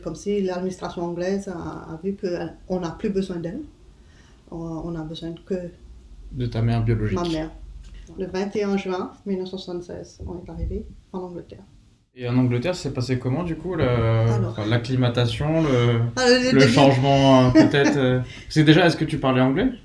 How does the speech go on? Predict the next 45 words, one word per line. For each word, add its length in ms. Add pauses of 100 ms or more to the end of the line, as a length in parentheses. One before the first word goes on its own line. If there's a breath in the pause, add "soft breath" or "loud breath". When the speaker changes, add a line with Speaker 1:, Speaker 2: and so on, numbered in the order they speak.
(220)
Speaker 1:
Non, 240
pas 140
du 140
tout. 280 (380 loud breath)
On 80
parlait 240
pas 120
l'anglais. 640
On 100
est 140
arrivé 300
à 60
l'aéroport 1000
et 280
là, 340
l'immigration, 1300
on, 140
ils 180
ont 40
commencé 640
à 280
nous 120
regarder, 1120
à, 320
euh, 140 (320)
nous 360 (100)
regarder 360
si 140
on 100
avait 140
des 100
poux. 440 (520 loud breath)
On 60
nous 100
regardait 380
dans 80
la 180
bouche 640 (280 loud breath)
et 60
on 80
a 80
dû 140
faire 180
des 220
extraits 500